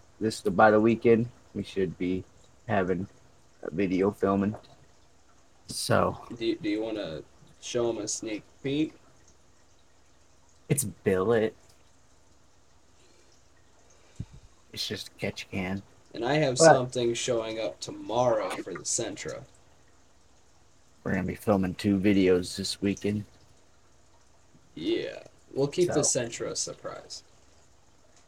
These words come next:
Speaker 1: Keep the Sentra. They don't even know. They seen the Sentra if you're on the
Speaker 2: No. No, no, no.
Speaker 1: Instagram.
Speaker 2: Yeah, they all know I own the Sentra, but I've talked about it in previous podcasts.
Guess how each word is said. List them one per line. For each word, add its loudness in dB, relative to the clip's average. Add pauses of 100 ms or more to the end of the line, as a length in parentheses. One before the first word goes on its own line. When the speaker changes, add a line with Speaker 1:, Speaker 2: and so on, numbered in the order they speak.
(220)
Speaker 1:
Keep 2
the -4
Sentra. -2 (140)
They 6
don't 6
even 6
know. 6 (120)
They 4
seen -2
the 2
Sentra -4
if -8
you're 0
on 0
the 2
Speaker 2:
No. 4 (220)
No, -2
no, -2
no. 0
Speaker 1:
Instagram. 2 (140)
Speaker 2:
Yeah, -2
they 2
all 4
know 2
I -2
own -10
the -12
Sentra, -8
but -8 (520)
I've -4
talked -2
about -2
it -2
in -10
previous -4
podcasts. -8